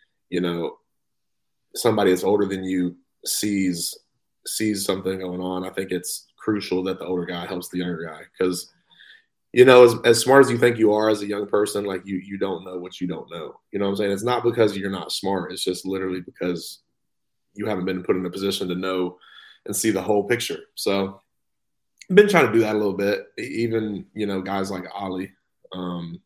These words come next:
even though he's older, I, I think I've played the position and kinda can see some stuff that maybe he hasn't seen and hasn't dealt with before. So I, I, I just try to get in where I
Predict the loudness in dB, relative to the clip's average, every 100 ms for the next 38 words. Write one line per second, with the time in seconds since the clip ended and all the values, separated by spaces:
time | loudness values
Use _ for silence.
0 | _ -6 -6 -6 -8 -8 -6 -4 -6 -8
1 | -10 -10 -12 -12 -12 -12 -12 -10 -8 -8
2 | -8 -8 -6 -8 -8 -10 -10 _ _ _
3 | _ _ 4 4 4 0 0 -2 -2 -2
4 | 0 0 -2 -2 -2 -4 -4 -4 -4 -4
5 | -6 -8 -6 -4 -4 -6 -6 -8 -10 -8
6 | -6 -6 -8 -10 -12 -8 -6 -6 -6 -6
7 | -8 _ -6 -4 -2 -2 -2 -2 -2 0
8 | 0 2 -2 -4 -6 -10